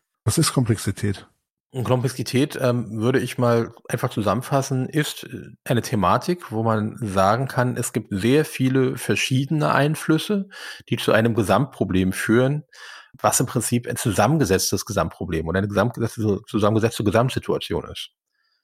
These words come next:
Speaker 2: Das heißt, ich kann nicht, wie ich normalerweise bei so einer Kugel, die auf eine andere Kugel stößt, ableiten, die hat sich bewegt, weil, sondern es gibt sehr viele verschiedene Zusammenhänge, die teilweise auch auf gegeneinander puffern. Das bedeutet, wenn eine Sache passiert,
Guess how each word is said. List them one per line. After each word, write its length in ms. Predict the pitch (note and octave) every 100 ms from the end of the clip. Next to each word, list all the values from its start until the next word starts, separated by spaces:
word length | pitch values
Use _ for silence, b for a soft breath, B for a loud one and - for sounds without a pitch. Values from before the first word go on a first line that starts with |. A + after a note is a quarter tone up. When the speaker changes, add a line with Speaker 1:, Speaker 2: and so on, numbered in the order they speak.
| _
Speaker 2:
Das 160 | A2 -
heißt, 220 | A2+ -
ich 140 | C3
kann 220 | - G#2+ G#2
nicht, 280 | D#3 -
wie 60 | C#3+
ich 100 | B2+
normalerweise 720 | G#2 E2+ A#2+ C3+ C3 B2 C3
bei 200 | A#2+ F#2+
so 60 | G2+
einer 140 | F#2+
Kugel, 540 | F2+ - C#3+ D3 C#3 B2+
die 180 | F#2+ -
auf 100 | F#2
eine 120 | E2
andere 200 | A#2+ C3
Kugel 240 | B2+ A#2
stößt, 340 | - A2 G#2 -
ableiten, 540 | - B2 A#2 - A2
die 120 | G2
hat 120 | G2+
sich 140 | - -
bewegt, 360 | G2 F#2+ G#2
weil, 440 | F2 F2 F2 E2 - _ B B B B _
sondern 240 | G#2 A2
es 160 | A2 -
gibt 300 | C3 - - - _
sehr 260 | A#2 A2+ D3
viele 280 | - D3+ -
verschiedene 460 | - - C#3+ F3+
Zusammenhänge, 680 | - C3+ D3 D3+ D#3+ E3+ G3+ F#3+ - _ -
die 140 | C3+
teilweise 640 | C3 A#2+ A#2 G#2 A2+ A2+
auch 160 | C3 A#2+
auf 220 | A2 -
gegeneinander 480 | A#2 A#2+ A2 A2 G#2
puffern. 580 | - C#3 - D#2+ D#2+ E2 _
Das 160 | - -
bedeutet, 360 | G#2+ B2 C#3+
wenn 80 | -
eine 240 | C#3 C#3+
Sache 220 | C#3+ D3 D3+
passiert, 640 | D3+ - D#3 D#3+ - -